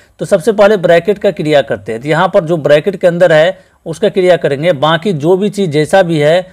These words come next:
उसको वैसा ही लिख देना। उन्नीस घटा में दस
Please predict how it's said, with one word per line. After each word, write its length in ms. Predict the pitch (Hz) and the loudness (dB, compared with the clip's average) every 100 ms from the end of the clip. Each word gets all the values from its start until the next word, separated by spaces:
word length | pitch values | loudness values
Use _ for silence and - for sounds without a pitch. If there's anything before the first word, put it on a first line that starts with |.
| _ - | _ -16
उसको 300 | 156 - 165 | -8 -2 0
वैसा 260 | 156 156 175 | 0 2 2
ही 180 | 160 190 | 2 -2
लिख 200 | 151 131 | -4 -2
देना। 280 | 135 127 | -4 -2
उन्नीस 360 | 127 156 202 196 | -4 -4 -4 -2
घटा 320 | 151 143 156 | -2 2 2
में 180 | 147 139 | 0 -2
दस 420 | 131 151 156 - | 2 2 0 -12